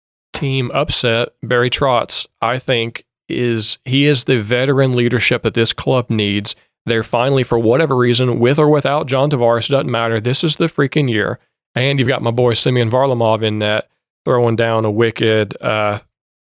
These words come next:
nine three two save percentage. A-, and actually, Holtby is, he's been pretty good, but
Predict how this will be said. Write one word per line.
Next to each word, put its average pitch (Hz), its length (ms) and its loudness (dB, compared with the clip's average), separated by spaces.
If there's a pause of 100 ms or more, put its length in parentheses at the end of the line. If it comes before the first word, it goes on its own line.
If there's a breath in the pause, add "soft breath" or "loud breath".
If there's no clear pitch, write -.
(460)
nine 113 400 -4
three 113 240 -2
two 117 240 -2
save 113 280 -2
percentage. 117 440 0
A-, - 260 -4
and 185 120 2
actually, 180 340 0
Holtby 131 360 0
is, 117 200 -2
he's 151 200 0
been 147 160 -2
pretty 117 200 -2
good, 110 320 -2
but 117 260 0